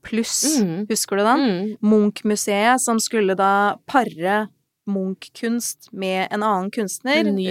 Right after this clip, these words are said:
Speaker 1: eh, altså
Speaker 2: en,
Speaker 1: kuratere
Speaker 2: mm.
Speaker 1: utstillinger som var basert på det.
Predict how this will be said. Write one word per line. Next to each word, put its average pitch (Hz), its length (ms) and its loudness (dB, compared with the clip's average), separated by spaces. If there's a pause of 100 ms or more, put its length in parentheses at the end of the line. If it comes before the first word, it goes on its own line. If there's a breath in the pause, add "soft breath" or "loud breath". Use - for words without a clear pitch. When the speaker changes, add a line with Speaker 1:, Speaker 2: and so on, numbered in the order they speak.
Speaker 1:
eh, 214 80 0
altså 196 140 0
Speaker 2:
en, 180 80 -8
Speaker 1:
kuratere 196 640 2
Speaker 2:
mm. 208 200 4
Speaker 1:
utstillinger 185 440 -6
som 208 100 -6
var 190 100 0
basert 170 400 -6
på 196 80 -14
det. 190 200 -2